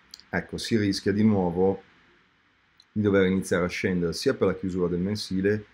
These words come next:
che per la partenza di un nuovo mensile inverso che spinge verso il basso.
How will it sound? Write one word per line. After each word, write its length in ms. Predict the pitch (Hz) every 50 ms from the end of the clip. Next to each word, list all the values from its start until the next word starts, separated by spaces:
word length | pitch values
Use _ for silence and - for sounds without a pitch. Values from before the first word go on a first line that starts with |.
| _ _ _
che 120 | - 104
per 140 | 101 104 90
la 80 | 90
partenza 500 | - 104 101 101 - 98 95 92 - -
di 120 | 90 90 90
un 100 | 87 90
nuovo 580 | 92 104 110 113 104 98 85 82 87 82 82 - _ _ _ _ _ _ _ _ _ _ _ _ _ _ _ _ _ _ _ _ _ _ _ _ _ _ _
mensile 380 | - 98 98 92 - - 95 90
inverso 580 | 90 87 90 87 85 80 80 - - 87 85 - _ _ _ _
che 100 | - 90
spinge 520 | - - - - 110 107 107 104 98 107
verso 260 | 98 87 82 - -
il 80 | 82 82
basso. 460 | 98 95 90 85 - - - 82 -